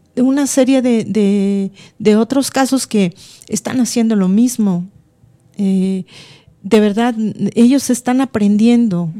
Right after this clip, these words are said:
a, a a fingir estas, estos suicidios, y la autoridad lo agradece, pareciera que lo agradece, porque inmediatamente toma,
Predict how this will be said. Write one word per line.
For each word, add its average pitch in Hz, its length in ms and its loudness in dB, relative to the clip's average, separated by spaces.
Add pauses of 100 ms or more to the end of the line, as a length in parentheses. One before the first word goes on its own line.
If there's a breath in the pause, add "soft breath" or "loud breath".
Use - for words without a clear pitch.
(320)
a, 208 300 0
a 196 440 0 (460 loud breath)
a 202 120 4
fingir 240 600 2
estas, 226 600 0
estos 233 540 0
suicidios, 247 540 4 (260 loud breath)
y 233 100 4
la 226 100 6
autoridad 208 400 4
lo 285 100 -2
agradece, 208 640 0
pareciera 208 480 -2
que 220 120 -6
lo 196 100 0
agradece, 175 460 -2
porque - 280 -6 (280 loud breath)
inmediatamente 262 920 2
toma, 233 480 0